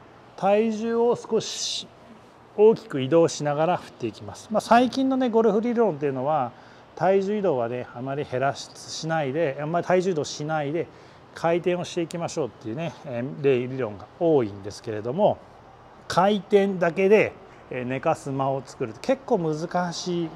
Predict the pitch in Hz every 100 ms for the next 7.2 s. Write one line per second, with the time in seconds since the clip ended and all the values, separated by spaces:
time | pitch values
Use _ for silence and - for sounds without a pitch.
0 | 151 123 - 156 160 - 131 127 156 175
1 | - - 151 151 135 - 117 104 95 92
2 | - - 185 214 214 185 196 214 - -
3 | - - - - 170 160 - 214 - -
4 | 208 - 175 180 190 185 175 190 190 202
5 | 226 226 - - - 165 190 180 160 156
6 | 156 160 170 180 147 139 151 - - 185
7 | 180